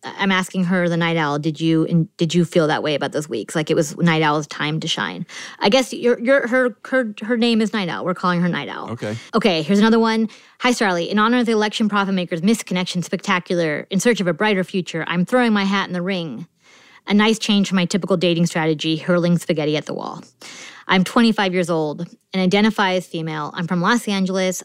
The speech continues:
Speaker 1: I'm not particular about the gender of my future partner. I like taking long walks to nowhere, collecting pen pals, and experimenting in the kitchen.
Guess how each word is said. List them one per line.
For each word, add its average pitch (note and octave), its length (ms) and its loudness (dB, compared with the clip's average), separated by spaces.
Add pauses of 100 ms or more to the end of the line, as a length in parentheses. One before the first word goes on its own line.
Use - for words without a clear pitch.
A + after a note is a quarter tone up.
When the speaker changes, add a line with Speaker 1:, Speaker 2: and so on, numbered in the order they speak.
Speaker 1:
I'm F3 120 0
not G#3+ 200 2
particular F#3 460 -2
about E3 160 -2
the F3 80 -4
gender G3+ 380 2
of A3 60 0
my A3 100 2
future G#3 260 -4
partner. E3 500 -4 (300)
I F3+ 80 0
like F#3 200 0
taking F3 320 2
long F#3+ 220 4
walks A#3+ 280 0
to C4+ 100 0
nowhere, F#3 480 2 (220)
collecting G3+ 480 2
pen F#3+ 260 0
pals, F3+ 440 0
and F#3+ 100 -4
experimenting E3+ 680 0
in E3 60 2
the D#3+ 80 0
kitchen. D3+ 500 -10